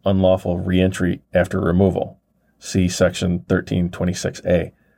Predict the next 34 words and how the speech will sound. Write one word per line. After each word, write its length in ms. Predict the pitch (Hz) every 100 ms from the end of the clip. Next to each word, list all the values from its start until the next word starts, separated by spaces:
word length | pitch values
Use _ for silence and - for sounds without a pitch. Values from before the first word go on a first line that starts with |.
| _ _ _ _ _ _ _ _ _
The 120 | - 98
statute 460 | - 131 139 139
criminalizing 680 | - 110 95 90 87 90 90
unlawful 460 | 92 92 90 95
reentry 520 | 85 87 101 104 87 90
provides 480 | - 104 110 110
that 240 | 104 101 -
a 160 | 92
collateral 520 | 90 101 98 107 104 95
challenge 480 | 101 101 92 90
to 120 | - 98
the 140 | 95
underlying 480 | 98 98 92 90 90
deportation 640 | 90 98 90 - 113 95
order 260 | 87 85 - - _ _ -
may 140 | 117
proceed 400 | 123 123 123 113
only 340 | 107 120 123 123
if 120 | -
the 120 | 104
non-citizen 640 | 95 101 104 104 92 95 90
first 300 | 90 87 -
demonstrates 560 | 90 87 - 90 90
that 280 | - 92 85 _ _ _ _
any 320 | 117 113 110 -
administrative 720 | 95 95 120 127 110 92 87
remedies 420 | 87 85 85 82
that 140 | 98 95
may 180 | 90
have 180 | 92 90
been 120 | 90
available 600 | 90 90 113 95 127 160 -
were 160 | 95
exhausted. 600 | 87 - 101 110 - -